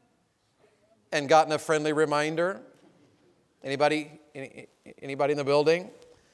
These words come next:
I, uh, I, I've had one of those in my life. That was enough. Years ago, I was traveling for Pensacola Christian College with an ensemble. And I was newly married.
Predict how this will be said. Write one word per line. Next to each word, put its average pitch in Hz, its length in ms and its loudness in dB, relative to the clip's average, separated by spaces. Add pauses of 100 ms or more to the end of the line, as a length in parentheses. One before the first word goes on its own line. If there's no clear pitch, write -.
(240)
I, 147 240 6
uh, 135 240 4
I, 143 240 6
I've 135 180 2
had 131 180 2
one 139 220 2
of 131 80 -2
those 117 240 -2
in 113 80 -8
my 117 140 -2
life. 127 400 2
That 123 140 2
was 107 160 -8
enough. 113 520 -2 (480)
Years 143 200 -2
ago, 147 160 4
I 151 100 8
was 117 140 -2
traveling 139 480 2
for 117 140 -12
Pensacola 139 440 -2
Christian 127 360 -6
College 135 460 4
with 120 120 -4
an 120 80 -2
ensemble. 127 720 -2 (760)
And 120 300 0
I 107 40 -4
was 101 120 -8
newly 135 300 0
married. 143 680 0